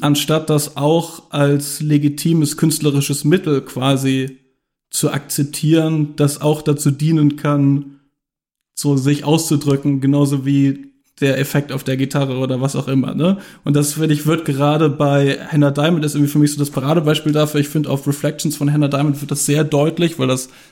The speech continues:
eigentlich ein Trennungsalbum ist. Und gerade in den Momenten, in denen ihre Stimme dann irgendwie so die krassesten, äh, Autotune-Kapriolen schlägt,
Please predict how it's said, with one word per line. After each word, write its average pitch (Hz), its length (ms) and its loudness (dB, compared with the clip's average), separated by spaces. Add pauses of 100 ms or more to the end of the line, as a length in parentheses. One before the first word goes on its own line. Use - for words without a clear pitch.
eigentlich 147 340 0
ein 139 100 2
Trennungsalbum 165 840 0
ist. - 340 0 (540)
Und 147 560 0
gerade 160 540 2
in 147 140 4
den 156 140 2
Momenten, 151 520 2
in 143 160 2
denen 147 240 4
ihre 147 200 0
Stimme 156 360 0
dann 143 120 4
irgendwie 147 220 2
so 143 80 2
die 143 140 0
krassesten, 151 840 0
äh, 143 220 0
Autotune-Kapriolen 143 1200 2
schlägt, 147 720 -2